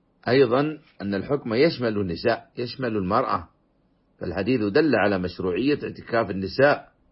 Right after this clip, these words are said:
وقد قال الجمهور من أهل العلم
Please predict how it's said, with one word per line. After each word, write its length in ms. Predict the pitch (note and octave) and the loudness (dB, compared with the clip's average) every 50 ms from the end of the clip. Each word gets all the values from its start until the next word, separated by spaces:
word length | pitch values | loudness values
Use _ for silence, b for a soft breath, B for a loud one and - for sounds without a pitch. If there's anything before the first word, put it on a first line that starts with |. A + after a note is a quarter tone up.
| _ _ _ _ _ _ _ _ _ _ _ _ _ _ _ _ _ _ _ _ _ | _ _ _ _ _ _ _ _ _ _ _ _ _ _ _ _ _ _ _ _ _
وقد 260 | - - G2+ F#2+ - | -6 -6 -6 -6 -2
قال 260 | - C3 C#3 C#3 A#2+ | 0 4 4 6 4
الجمهور 580 | G#2 F#2 E2+ F#2 F2+ F#2+ A2+ B2+ C3+ B2+ A2 G#2 | 4 2 0 -4 -4 -2 0 2 2 2 2 0
من 140 | G2+ F#2 E2+ | -2 -4 -4
أهل 220 | G#2 A2+ G#2+ G2 | -2 -2 -2 -2
العلم 400 | F#2+ F#2 F#2+ G#2+ C#3+ E3 F#3+ | -2 -2 -2 -4 -4 -4 -6